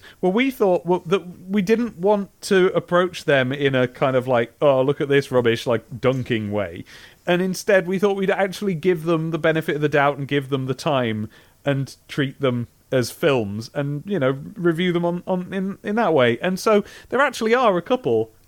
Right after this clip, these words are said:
that we think are quite good. And then when we hit the ones that aren't good,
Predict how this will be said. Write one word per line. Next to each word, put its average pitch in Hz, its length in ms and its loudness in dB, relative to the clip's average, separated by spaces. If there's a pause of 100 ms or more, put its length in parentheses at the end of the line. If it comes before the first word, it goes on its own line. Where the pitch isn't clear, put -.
that 180 120 2
we 180 140 0
think 202 240 -2
are 190 80 -2
quite 208 360 -2
good. 180 340 2 (420)
And 160 180 2
then 143 360 0 (100)
when 165 400 2
we 143 120 4
hit 143 200 0
the 127 80 -2
ones 123 300 -2
that 113 100 2
aren't 123 320 2
good, 104 280 -6